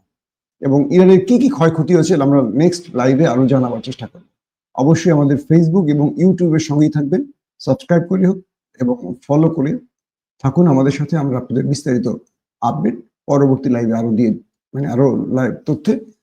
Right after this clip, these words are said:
যা রয়েছে জমা, সেগুলো জানিয়ে দিব। এবং পরবর্তী ইসরায়েল কি করলো, ইসরায়েল আরো নতুন করে যে খবর পেলাম যে ইসরায়েল তার মোসাদ বাহিনী দিয়ে ইরানের ভেতরে এখন গুপ্ত হত্যা চালাচ্ছে বিভিন্ন জায়গায়,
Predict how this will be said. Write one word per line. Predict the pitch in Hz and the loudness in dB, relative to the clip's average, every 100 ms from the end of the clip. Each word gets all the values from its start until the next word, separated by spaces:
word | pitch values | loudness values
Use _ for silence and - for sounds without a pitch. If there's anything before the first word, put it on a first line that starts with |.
| _ | _
যা | 110 127 | -2 0
রয়েছে | 123 127 151 180 | 2 0 0 -2
জমা, | 147 147 | -2 -2
সেগুলো | 147 139 135 | -2 0 0
জানিয়ে | 127 135 143 | 2 0 0
দিব। | 143 151 | 0 -2
এবং | 135 131 | -2 0
পরবর্তী | 165 180 170 - 165 151 - _ _ _ _ _ | 2 4 2 -2 -4 -4 -8 _ _ _ _ _
ইসরায়েল | - 160 156 196 156 | 0 4 6 4 4
কি | 190 | 0
করলো, | 165 160 147 | 2 2 2
ইসরায়েল | 143 135 | 2 2
আরো | - 180 214 | 2 4 6
নতুন | 208 214 | 6 4
করে | 175 165 | 4 4
যে | 156 | 2
খবর | - 143 156 | 2 0 0
পেলাম | 151 156 156 | 2 2 2
যে | 143 | 2
ইসরায়েল | 147 147 156 | 2 2 0
তার | 156 | 0
মোসাদ | 135 165 175 220 | 2 2 4 4
বাহিনী | 180 165 165 | 6 4 4
দিয়ে | 165 165 151 | 4 2 2
ইরানের | 160 160 143 | 2 2 0
ভেতরে | 131 160 | -2 -4
এখন | 143 139 | -4 -4
গুপ্ত | 135 175 _ | -4 -6 _
হত্যা | 147 113 127 | -6 -6 -10
চালাচ্ছে | 127 107 - 127 | -10 -12 -14 -4
বিভিন্ন | 151 180 185 | 0 2 2
জায়গায়, | 156 123 131 - | 0 -4 -8 -20